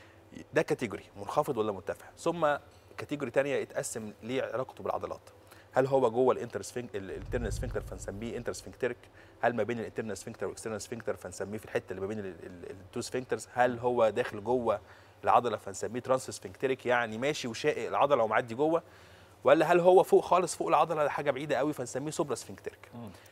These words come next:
Speaker 1: يعني قسمناهم على حسب هو داخل، هو مرتفع ولا منخفض، ثم هل هو داخل جوه انهي عضله.
Speaker 2: مم. آه، عايز اتكلم على الفحوصات. ما الفحوصات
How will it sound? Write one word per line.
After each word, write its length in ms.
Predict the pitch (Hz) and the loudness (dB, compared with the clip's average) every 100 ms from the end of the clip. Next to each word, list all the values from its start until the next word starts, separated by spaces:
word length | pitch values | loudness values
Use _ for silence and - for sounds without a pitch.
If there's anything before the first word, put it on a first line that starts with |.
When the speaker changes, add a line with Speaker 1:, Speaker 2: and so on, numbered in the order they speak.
| - - | -10 -2
Speaker 1:
يعني 240 | 95 107 | 0 0
قسمناهم 760 | - - 120 135 196 214 208 196 - | -4 -4 -4 2 4 6 4 2 -2
على 160 | 107 107 | 0 2
حسب 340 | 160 160 131 | 0 0 0
هو 140 | 123 | 0
داخل، 320 | 113 147 123 110 - | 0 0 -4 -10 -12
هو 280 | 120 110 107 | -4 2 2
مرتفع 400 | 107 104 151 - | 2 0 0 2
ولا 140 | 101 101 | -2 -4
منخفض، 380 | 104 160 208 196 - - | -2 -2 -2 -6 -10 -8
ثم 320 | - 180 190 | -2 0 0
هل 300 | 180 160 160 | 0 2 2
هو 240 | 160 165 | 2 2
داخل 300 | 151 170 131 | 2 0 -2
جوه 220 | 135 143 156 | 0 2 2
انهي 100 | 139 | 0
عضله. 260 | 90 - - - | -4 -4 -16 -18
Speaker 2:
مم. 100 | 123 107 101 82 - - - - - - | -16 -16 -16 -20 -20 -20 -20 -20 -18 -10
آه، 280 | 131 120 120 | -8 -6 -8
عايز 360 | - 147 240 240 | -2 0 0 -2
اتكلم 380 | - 220 247 202 | -6 -8 -8 -8
على 220 | 123 120 | -6 -6
الفحوصات. 600 | 101 - - - 127 110 - | -8 -16 -20 -12 -8 -8 -12
ما 80 | 90 | -20
الفحوصات 520 | - - - 170 - | -20 -20 -4 2 2